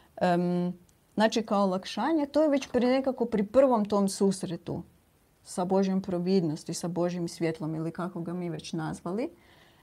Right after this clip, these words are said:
Mi osjećamo olakšanje u tom smislu jer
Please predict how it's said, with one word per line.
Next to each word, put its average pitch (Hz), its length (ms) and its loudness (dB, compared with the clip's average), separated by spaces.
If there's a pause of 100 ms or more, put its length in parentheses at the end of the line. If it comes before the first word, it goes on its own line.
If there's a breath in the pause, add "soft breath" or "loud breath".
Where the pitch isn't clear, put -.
(280 soft breath)
Mi 269 180 8
osjećamo 254 520 4
olakšanje 233 540 4
u 208 80 0
tom 233 300 2
smislu 233 680 2 (540)
jer 196 340 6